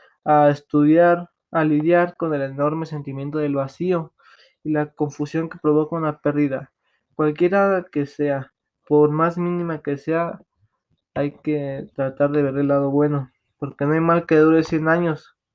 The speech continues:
aunque a veces nos parezca que sí. Y bueno,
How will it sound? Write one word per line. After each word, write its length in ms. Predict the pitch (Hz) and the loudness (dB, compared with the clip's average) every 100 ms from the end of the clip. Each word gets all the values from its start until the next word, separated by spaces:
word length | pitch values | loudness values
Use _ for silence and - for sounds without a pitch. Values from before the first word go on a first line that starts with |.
| _ _ _ _ _ | _ _ _ _ _
aunque 280 | - 143 139 | -10 -6 0
a 80 | 143 | 2
veces 220 | 143 147 | 2 0
nos 200 | 156 151 | -4 -4
parezca 560 | - 135 139 135 156 151 | -6 -4 -4 -6 -8 -10
que 140 | 160 | -12
sí. 240 | - 131 123 - _ _ _ _ _ _ - _ - _ _ - | -10 -10 -10 -16 _ _ _ _ _ _ -20 _ -20 _ _ -12
Y 60 | |
bueno, 320 | 135 139 139 | -6 -4 -4